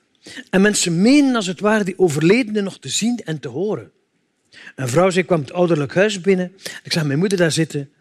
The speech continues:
op haar bank naast het vensterraam. Haar moeder was al tien dagen begraven. Maar ze zag haar daar zitten. Eh, en het kan dus een hele tijd duren voor die volle werkelijkheid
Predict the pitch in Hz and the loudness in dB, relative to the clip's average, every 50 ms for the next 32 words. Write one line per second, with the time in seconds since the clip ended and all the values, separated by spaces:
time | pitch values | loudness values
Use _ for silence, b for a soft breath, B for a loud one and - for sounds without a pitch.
0 | B B B B B 139 - 156 143 123 120 156 165 170 - - - 160 156 147 | B B B B B -4 -2 -2 -2 0 0 0 -2 -2 -4 -10 -12 -10 -8 -8
1 | - 147 - - - 185 165 - - - 131 101 107 98 - - _ _ _ _ | -8 -10 -10 -10 -10 -8 -8 -8 -8 -8 -10 -12 -14 -18 -20 -20 _ _ _ _
2 | _ _ _ _ B B B B B B - 127 139 160 160 170 151 151 127 135 | _ _ _ _ B B B B B B -6 -4 -2 0 0 0 0 -2 -4 -6
3 | 131 - - 175 170 170 160 160 160 151 143 147 135 139 - - 156 151 135 107 | -8 -6 -4 -4 -2 -2 -2 -2 -2 -4 -6 -10 -12 -14 -12 -12 -12 -12 -12 -14
4 | - - - 95 _ _ _ _ _ B B B B B B 120 110 127 120 - | -16 -20 -20 -20 _ _ _ _ _ B B B B B B -10 -8 -6 -4 -2
5 | - 208 196 - 190 180 151 - 139 120 - - 202 - - - 85 _ _ _ | 0 -2 -2 -2 -4 -6 -6 -6 -8 -8 -6 -6 -8 -8 -10 -16 -20 _ _ _
6 | B B B B B B B B B 165 151 139 123 B B B B B - 180 | B B B B B B B B B -2 -2 -2 -2 B B B B B -6 -4
7 | - - 214 196 190 180 165 170 143 123 175 262 277 262 - 233 214 160 131 139 | 0 0 0 0 0 -2 -4 -4 0 2 4 4 4 2 0 -2 -2 -2 -4 -8
8 | 196 208 165 123 - 104 92 _ B B B B B B B - - 160 165 143 | -10 -10 -12 -14 -16 -20 -20 _ B B B B B B B -12 -8 -8 -6 -6
9 | 135 139 123 101 98 143 220 277 285 294 269 262 262 262 262 - 240 226 - - | -6 -8 -8 -6 0 2 2 4 4 4 4 4 2 2 2 2 0 0 2 2
10 | 214 202 202 214 208 - - | 2 2 2 0 -2 -8 -20